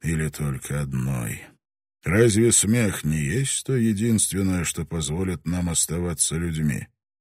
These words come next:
Почему капитан не поймёт, что его направляет карма, как и меня, как всех нас, даже этого Иисуса Христа?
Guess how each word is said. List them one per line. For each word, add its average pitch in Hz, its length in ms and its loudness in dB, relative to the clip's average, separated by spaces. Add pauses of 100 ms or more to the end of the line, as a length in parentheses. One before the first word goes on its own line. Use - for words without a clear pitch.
(260)
Почему 123 420 4
капитан 139 540 4
не 123 140 6
поймёт, 123 520 4
что - 280 -4
его 92 440 4
направляет 76 760 0
карма, 98 760 0 (280)
как 73 180 -4
и - 20 0
меня, 95 600 2 (280)
как 85 180 -4
всех 127 500 4
нас, 113 400 4
даже 80 240 -2
этого 87 520 -2 (300)
Иисуса 104 640 4
Христа? 95 600 0